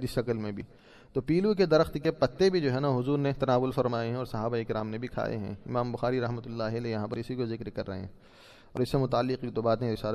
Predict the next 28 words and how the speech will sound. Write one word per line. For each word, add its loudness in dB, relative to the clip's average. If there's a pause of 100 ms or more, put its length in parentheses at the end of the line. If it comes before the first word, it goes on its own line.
فرمائی۔ -8 (480)
فرمایا 4
کہ 4
وبه 4
قال 8
حدثنا 4
سعید 0
بن -2
عفیر 0
قال 6
حدثنا 2
ابن 0
وهب 2 (140)
عن -2
یونس -4
عن -2
ابن -4
شهاب 0 (140)
قال 2
اخبرني 0
ابو -4
سلمہ 0 (160)
قال 0
اخبرني -2
جابر -2
بن -8
عبد -4
اللہ -4